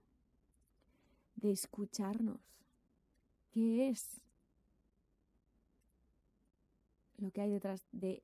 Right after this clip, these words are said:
ese susurro que tienes ahora? ¿Qué te está diciendo tu alma?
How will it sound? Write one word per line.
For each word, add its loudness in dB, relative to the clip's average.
ese -2
susurro -2
que -8
tienes -8
ahora? -6
¿Qué 0
te 6
está 2
diciendo 4
tu 2
alma? -2